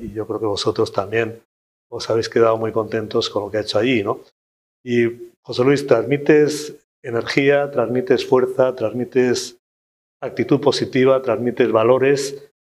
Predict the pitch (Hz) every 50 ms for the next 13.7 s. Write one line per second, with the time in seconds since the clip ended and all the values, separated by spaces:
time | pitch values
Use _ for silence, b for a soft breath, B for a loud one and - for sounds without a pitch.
0 | _ _ _ - 131 120 - 120 120 120 - 147 135 - 143 131 123 131 147 151
1 | 143 113 117 113 110 113 113 110 - 113 113 127 131 139 135 131 135 123 - -
2 | 135 117 120 120 120 117 131 120 117 113 110 113 - - 156 143 - 101 95 92
3 | 95 110 120 127 127 131 127 - - - - - 127 123 127 123 123 123 123 -
4 | - - _ _ _ _ _ _ _ _ - 123 127 120 127 135 127 127 135 135
5 | 131 120 120 117 113 120 120 117 110 113 113 110 110 110 110 104 107 107 - -
6 | - _ _ 113 120 117 101 101 98 98 101 104 104 98 104 104 101 104 - _
7 | _ _ _ - 107 104 113 101 - 101 - - 113 135 135 127 - - 135 127
8 | 120 101 98 104 107 107 107 104 104 104 104 92 - - _ _ _ 107 107 98
9 | 95 101 104 123 131 123 - 147 139 135 123 - - - - - _ _ _ _
10 | _ _ _ _ - 117 113 110 107 107 - - - - 107 107 101 - - -
11 | 113 107 107 123 123 - 110 110 120 123 123 123 - 143 143 143 147 135 123 110
12 | 104 - - 123 104 104 - 101 - - 120 113 110 110 104 101 101 101 101 101
13 | 104 - 117 107 113 113 117 113 147 147 151 151 151 B